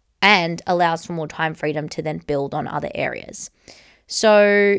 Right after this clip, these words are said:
yeah, they found it really challenging to navigate, uh, the right channels and really share their story, share their own story and talk about themselves as they were in the personal branding space.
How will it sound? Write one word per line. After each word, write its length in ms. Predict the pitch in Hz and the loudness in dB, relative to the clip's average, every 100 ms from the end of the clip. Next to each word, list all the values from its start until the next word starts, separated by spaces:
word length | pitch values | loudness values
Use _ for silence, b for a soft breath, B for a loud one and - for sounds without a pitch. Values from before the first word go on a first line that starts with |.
| - | 2
yeah, 340 | 240 233 139 | 2 2 2
they 180 | 196 196 | 0 -2
found 260 | 190 180 226 | 2 2 2
it 60 | |
really 200 | 208 220 | 0 -2
challenging 420 | 214 175 170 175 175 | -2 -4 -4 -4 -8
to 120 | 185 | -4
navigate, 920 | 165 165 165 170 160 160 - - - | -2 -2 0 2 2 0 -4 -10 -10
uh, 280 | - 156 151 | -8 -6 -6
the 120 | - | -8
right 240 | 165 156 - | -6 -6 -6
channels 640 | - 269 262 262 262 247 - B B B _ 196 | -4 -2 0 0 -2 -4 -10 B B B _ 0
and 840 | 190 190 190 185 180 175 170 - _ - | 4 4 4 4 2 -2 -6 -8 _ -6
really 240 | 185 247 | -2 0
share 440 | 269 226 202 190 190 | 2 4 6 6 4
their 200 | 180 160 | 0 -2
story, 560 | - 165 - - - - _ _ - | -4 -6 -6 -8 -14 -20 _ _ -10
share 180 | - 160 | -4 -2
their 200 | 160 170 | -2 -2
own 100 | 170 | -4
story 240 | - 156 | -4 -4
and 100 | 147 | -4
talk 140 | 165 | -8
about 160 | 165 - | -10 -8
themselves 380 | 160 160 151 - | -6 -4 -4 -6
as 160 | 165 | -6
they 100 | 165 | -4
were 200 | 160 160 | -2 -4
in 120 | 107 170 | -4 -8
the 80 | |
personal 400 | 165 165 160 175 | -10 -8 -8 -8
branding 380 | 170 - - 82 | -8 -6 -6 -6
space. 500 | - - - - - | -8 -6 -6 -8 -16